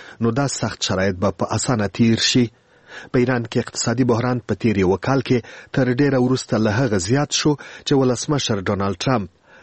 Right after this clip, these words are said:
د ایران له اټومي موافقې د متحدو ایالاتو وتل اعلان کړل او هغه بندیزونه یې بیا ولګول چې د اټومي موافقې له لاسلیک وروسته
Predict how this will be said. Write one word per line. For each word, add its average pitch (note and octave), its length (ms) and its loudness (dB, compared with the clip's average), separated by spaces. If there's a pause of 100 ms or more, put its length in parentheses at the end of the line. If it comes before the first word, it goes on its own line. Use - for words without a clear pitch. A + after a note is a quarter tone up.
(100)
د A#2+ 140 4
ایران B2+ 340 0
له A2 40 0 (120)
اټومي D3+ 340 2
موافقې G2 460 0
د F#2 140 0
متحدو A2+ 420 2
ایالاتو F#2+ 480 0
وتل G#2+ 320 0
اعلان A2+ 420 0
کړل A2+ 240 0 (300)
او A2+ 100 4 (140)
هغه B2 160 0
بندیزونه G#2 560 0
یې G2 240 0
بیا C#3 160 4
ولګول B2 420 0 (100)
چې A#2+ 100 2 (360)
د - 20 4 (220)
اټومي B2+ 280 2 (100)
موافقې G2 380 -2 (100)
له F#2+ 40 2 (120)
لاسلیک - 580 -2
وروسته B2 460 0